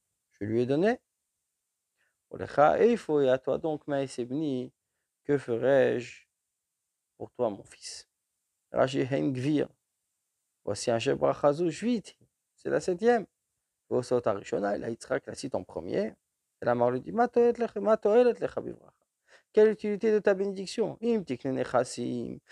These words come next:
Si tu vas acquérir des biens, chez l'homme, ils sont à lui. Sharek vir samtiv lecha, puisque c'est ton chef. Ma shekana eved,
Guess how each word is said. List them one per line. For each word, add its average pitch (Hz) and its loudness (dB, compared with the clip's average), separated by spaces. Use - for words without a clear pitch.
Si 202 0
tu 135 -6
vas 123 6
acquérir 120 0
des 123 0
biens, 117 -2
chez - -4
l'homme, 120 0
ils 131 -4
sont 135 -4
à 160 2
lui. 208 -4
Sharek 160 4
vir 226 4
samtiv 233 2
lecha, 214 2
puisque 180 -4
c'est 180 -2
ton 190 -2
chef. 220 4
Ma 147 8
shekana 123 0
eved, 120 0